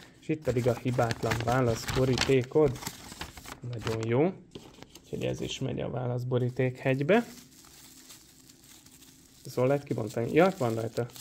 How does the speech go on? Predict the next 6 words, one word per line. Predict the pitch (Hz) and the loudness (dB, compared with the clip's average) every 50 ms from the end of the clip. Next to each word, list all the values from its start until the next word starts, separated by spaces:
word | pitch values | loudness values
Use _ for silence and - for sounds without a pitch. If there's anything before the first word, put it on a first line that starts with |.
| - - - | -18 -12 -8
ilyen | 123 120 120 123 - - - - - - - - - - - - - | -4 -4 -4 -4 -6 -12 -20 -20 -20 -20 -14 -14 -14 -14 -14 -16 -4
cellux | - - 120 117 117 117 117 - - - | -2 0 2 2 2 0 -2 -4 -2 0
rész, | 147 165 165 151 143 - - | 2 4 4 4 2 0 -6
akkor | 117 113 - - - | -8 -8 -6 -6 -4
ott | - - 113 - - - - - - - - - - - _ - - - - - - - - - - - - - | -4 -4 -6 -8 -14 -20 -20 -20 -20 -20 -20 -20 -20 -20 _ -20 -20 -20 -20 -20 -20 -20 -20 -20 -20 -20 -12 -10
megpróbálom. | 131 117 120 - - 123 117 113 113 117 113 113 113 113 127 170 214 208 208 | -10 -10 -10 -10 -4 -2 0 0 0 0 0 0 0 0 2 0 0 -2 -4